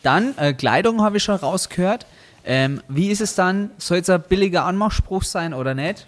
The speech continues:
Wenn ich dann so weit bin, dass ich mir dazu überwunden hab, überreiche ich dann einen Zettel mit einer Telefonnummer, tauscht man die Telefonnummern einfach nur das Handy aus?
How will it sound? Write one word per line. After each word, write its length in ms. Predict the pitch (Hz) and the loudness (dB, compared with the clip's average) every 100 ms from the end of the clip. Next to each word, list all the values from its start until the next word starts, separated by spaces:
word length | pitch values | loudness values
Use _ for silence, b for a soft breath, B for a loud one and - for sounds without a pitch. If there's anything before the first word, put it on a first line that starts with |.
| - | -8
Wenn 140 | 156 | -6
ich 60 | 160 | -2
dann 180 | 160 165 | -2 -2
so 100 | 147 | -2
weit 260 | 147 135 | -4 -4
bin, 160 | 156 180 | -4 -2
dass 140 | 165 | -2
ich 80 | 156 | -4
mir 80 | 143 | -4
dazu 240 | 143 - | -4 -4
überwunden 420 | 139 131 185 214 | -4 -2 -2 0
hab, 260 | 185 196 - | 0 -2 -2
überreiche 500 | 151 156 143 160 185 | 0 0 2 0 0
ich 60 | 180 | 0
dann 180 | 160 160 | 0 0
einen 300 | 147 151 147 | -2 -2 -4
Zettel 460 | - 185 - 190 | -6 -6 -4 -4
mit 200 | 170 160 | -4 -4
einer 240 | - 143 139 | -6 -6 -6
Telefonnummer, 720 | - 143 - 151 180 180 170 | -6 -6 -4 -4 0 0 -2
tauscht 360 | - 147 - 170 | -4 -4 -6 -10
man 100 | 147 | -12
die 60 | |
Telefonnummern 680 | - 143 135 - 143 139 131 | -10 -8 -8 -8 -6 -6 -6
einfach 260 | 123 143 | -8 -10
nur 140 | 135 147 | -10 -8
das 160 | 170 | -6
Handy 220 | 175 175 151 | -2 0 0
aus? 160 | 151 | -2